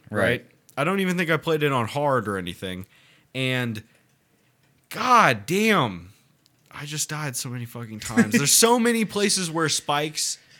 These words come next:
Speaker 1: you, they're like, "Do three minutes of perfect platforming with spikes," and you're like,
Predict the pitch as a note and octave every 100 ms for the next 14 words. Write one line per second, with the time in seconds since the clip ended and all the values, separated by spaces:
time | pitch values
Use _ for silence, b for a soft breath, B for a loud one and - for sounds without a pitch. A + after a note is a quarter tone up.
0 | b b b b - C#3+ D#3+ D#3+ C#3+ F3+
1 | F3+ D3+ C#3 A3 C4+ C4 - D#3+ G3 D3
2 | C3 D3+ F3 D#3+ D#3 D#3+ E3 F#3 - A3
3 | G#3+ C#3 A#2 G#2+ A#2 - G3 A#2 - A#2+
4 | C#3 C#3+ C3 B2 A2